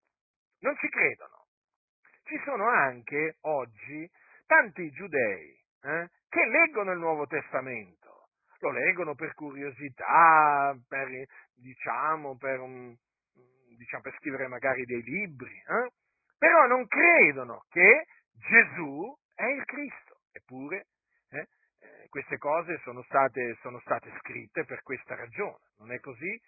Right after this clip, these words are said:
Cosa dice Giovanni? Dice così Giovanni, eh, verso la, verso, verso la fine, dice: "Queste cose sono scritte affinché crediate che Gesù è il Cristo, il figlio di Dio, affinché credendo abbiate vita nel suo nome."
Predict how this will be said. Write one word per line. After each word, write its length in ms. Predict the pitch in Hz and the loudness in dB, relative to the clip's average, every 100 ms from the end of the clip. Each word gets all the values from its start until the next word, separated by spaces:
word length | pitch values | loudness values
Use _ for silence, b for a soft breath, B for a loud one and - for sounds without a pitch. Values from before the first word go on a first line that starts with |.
| _ _ | _ _
Cosa 200 | - 202 | -8 -8
dice 260 | 190 139 131 | -8 -12 -14
Giovanni? 520 | 120 110 78 62 57 _ _ _ _ _ _ _ _ _ _ | -12 -12 -12 -14 -20 _ _ _ _ _ _ _ _ _ _
Dice 280 | 175 190 165 | -14 -8 -6
così 320 | 147 123 127 | -6 -8 -12
Giovanni, 600 | 110 113 110 107 104 104 | -10 -8 -6 -6 -8 -12
eh, 220 | 131 147 - | -12 -12 -16
verso 300 | 107 - 107 | -20 -18 -14
la, 140 | 107 | -12
verso, 540 | 113 113 _ 110 104 - _ _ _ - | -10 -12 _ -12 -12 -16 _ _ _ -2
verso 340 | 139 139 - | -2 0 -2
la 120 | 135 | -4
fine, 520 | 139 131 113 117 175 196 b b b | -4 -8 -10 -6 -6 -6 b b b
dice: 240 | 240 208 190 | -8 0 4
"Queste 260 | 214 302 | 4 6
cose 300 | 202 247 240 | 8 8 8
sono 180 | 160 151 | 0 -4
scritte 240 | - 247 214 | -6 -4 -4
affinché 280 | 135 147 151 | -4 -4 0
crediate 420 | 220 156 196 214 | 4 8 8 6
che 120 | 208 | -2
Gesù 260 | 143 139 170 | -6 -6 -6
è 40 | |
il 80 | 165 | -4
Cristo, 360 | 254 262 - | -4 -6 -6
il 60 | 117 | -12
figlio 220 | - 143 | -6 -6
di 140 | 151 180 | -6 -6
Dio, 200 | 240 151 | -2 -2
affinché 300 | - 151 196 | 0 -2 2
credendo 400 | 220 175 214 240 | 4 4 2 0
abbiate 240 | 135 127 | 0 -4
vita 160 | 196 156 | -6 -8
nel 140 | 120 | -8
suo 140 | - | -4
nome." 180 | 254 139 | -2 -4